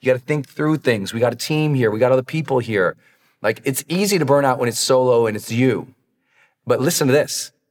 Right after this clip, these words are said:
If it's solo and you, it's more important that you don't burn out. Isn't it true?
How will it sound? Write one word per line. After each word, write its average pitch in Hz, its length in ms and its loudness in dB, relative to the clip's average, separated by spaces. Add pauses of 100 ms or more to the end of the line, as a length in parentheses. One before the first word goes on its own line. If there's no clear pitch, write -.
(340)
If 110 160 -2
it's 190 140 2
solo 202 420 4
and 120 120 -2
you, 117 480 0 (680)
it's 135 200 -2
more 151 560 4
important 123 580 -2
that 113 180 0
you 113 100 -4
don't 110 220 0
burn 107 200 0
out. 87 220 -4 (920)
Isn't 156 200 2
it - 40 -2
true? 185 260 2